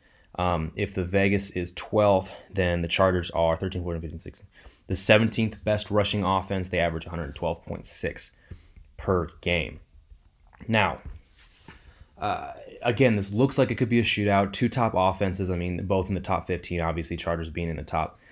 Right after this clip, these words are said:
uh, ten. But with the point spread, like, you know, this is gonna be a game where the Chargers are gonna have to break their bad offensive tendencies,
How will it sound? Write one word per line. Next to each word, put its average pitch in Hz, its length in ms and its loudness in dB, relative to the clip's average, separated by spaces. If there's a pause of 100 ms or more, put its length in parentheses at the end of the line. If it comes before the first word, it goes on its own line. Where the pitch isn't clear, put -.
(200)
uh, 71 240 -6
ten. 113 560 -2 (480)
But 98 480 0 (540)
with 113 240 0
the 101 100 -2
point 131 440 2
spread, 120 460 2
like, 95 300 0 (1160)
you 104 100 2
know, 101 200 4
this 117 180 2
is 113 120 -2
gonna 127 180 4
be 120 120 2
a 113 40 4
game 101 360 2
where 85 420 0 (1200)
the 107 100 -2
Chargers 117 320 2
are 107 40 0
gonna 107 120 0
have 107 140 -4
to 104 80 0
break 98 260 0
their 95 120 0
bad 90 360 2
offensive 95 480 0
tendencies, 131 640 2